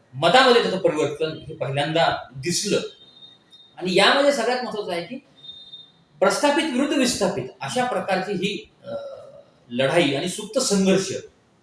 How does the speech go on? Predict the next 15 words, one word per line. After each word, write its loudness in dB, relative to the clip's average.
या 2
आंदोलनामध्ये 0
सुरुवातीपासून -4
दिसला, -16
कारण -4
या 4
आंदोलनामध्ये -4
कुठलाही -8
चेहरा, -6
कुठलाही 0
प्रस्थापित -2
मराठा -4
लीडर -6
नाही -20
यामध्ये. -4